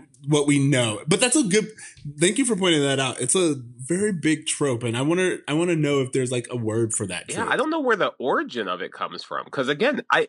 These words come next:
Speaker 2: I feel like I've never heard this in real life. So for it to
Speaker 1: <laughs>
Speaker 2: have developed a stereotype is
Speaker 1: <laughs>
Speaker 2: fascinating.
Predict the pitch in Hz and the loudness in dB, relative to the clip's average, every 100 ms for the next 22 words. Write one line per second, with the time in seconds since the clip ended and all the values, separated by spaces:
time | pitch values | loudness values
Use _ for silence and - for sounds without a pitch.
0 | - 151 - 254 254 190 180 143 165 240 | -2 -6 -4 -4 -2 -2 -2 -2 -2 -2
1 | - - 220 233 135 - 131 127 113 143 | -2 0 0 0 -4 -2 0 0 0 0
2 | - 78 _ - 165 131 302 - 254 190 | 0 -4 _ 0 2 2 2 2 0 0
3 | - 220 180 156 113 131 156 165 123 - | 0 0 0 -2 -6 -2 0 0 -4 -6
4 | 151 247 156 107 113 104 104 104 92 - | -2 0 -2 -2 -2 -4 -6 -12 -12 -8
5 | - - - - - 113 143 202 - 90 | -10 -4 -4 -4 -8 -4 -2 -2 -4 -10
6 | 78 107 | -10 -12